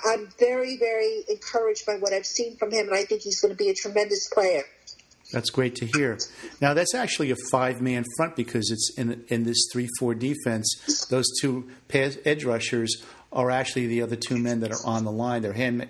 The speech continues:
Speaker 2: may not be down, but that also helps against containing, uh, outside runs, too. So that should help him. Um, what about Sam Beal?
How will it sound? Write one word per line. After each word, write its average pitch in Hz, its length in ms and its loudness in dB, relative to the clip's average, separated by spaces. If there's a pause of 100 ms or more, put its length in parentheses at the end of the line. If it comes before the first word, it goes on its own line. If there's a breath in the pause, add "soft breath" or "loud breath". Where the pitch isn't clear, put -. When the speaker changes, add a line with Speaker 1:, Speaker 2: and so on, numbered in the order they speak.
Speaker 2:
may 117 140 0
not 104 220 -4
be 107 100 -2
down, 123 380 0
but 101 320 -2 (320 loud breath)
that 135 140 4
also 135 340 0
helps 123 320 0
against 117 520 0 (300 loud breath)
containing, 127 720 0 (540)
uh, 113 180 0
outside 113 480 0
runs, 113 480 0
too. 143 180 0
So 101 340 -2 (400 loud breath)
that 127 200 0
should 120 160 -2
help 110 260 -2
him. 107 420 -4
Um, 117 580 0 (260 loud breath)
what 226 100 4
about 381 160 2
Sam 160 460 2
Beal? 117 440 0